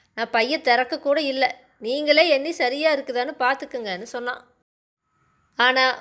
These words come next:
வைரமுத்து அந்த பைய செல்லமுத்து கிட்ட இருந்து வாங்கிக்கவே இல்லை. அவன் என்ன சொன்னானா, "செல்லமுத்து, என்னையும் மன்னிச்சிடு.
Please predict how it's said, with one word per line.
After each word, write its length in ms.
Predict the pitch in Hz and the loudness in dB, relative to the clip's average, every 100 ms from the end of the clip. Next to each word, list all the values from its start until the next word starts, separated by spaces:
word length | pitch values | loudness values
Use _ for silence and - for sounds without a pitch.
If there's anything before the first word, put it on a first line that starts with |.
| 185 | -6
வைரமுத்து 560 | 202 208 277 285 269 | -2 0 -2 -4 -2
அந்த 240 | 320 285 247 | -2 0 -2
பைய 480 | 247 247 247 285 - _ - | -2 0 0 0 -4 _ -4
செல்லமுத்து 460 | 311 370 370 370 330 | -2 0 -2 -6 -8
கிட்ட 220 | 294 285 | -8 -6
இருந்து 180 | 285 330 | -6 -2
வாங்கிக்கவே 580 | 262 285 285 302 294 | -2 -2 -6 -4 0
இல்லை. 220 | 277 254 220 - _ _ - | 2 0 -4 -8 _ _ -14
அவன் 140 | 208 | -12
என்ன 180 | 214 262 | -10 -10
சொன்னானா, 520 | 302 262 233 269 269 190 - _ _ _ - | -8 -6 -4 -2 -4 -6 -16 _ _ _ -14
"செல்லமுத்து, 580 | 226 240 262 277 294 302 - - | -6 -4 -4 -6 -6 -6 -12 -16
என்னையும் 360 | 208 226 277 | -10 -6 -6
மன்னிச்சிடு. 400 | 233 254 262 277 | -6 -6 -4 -4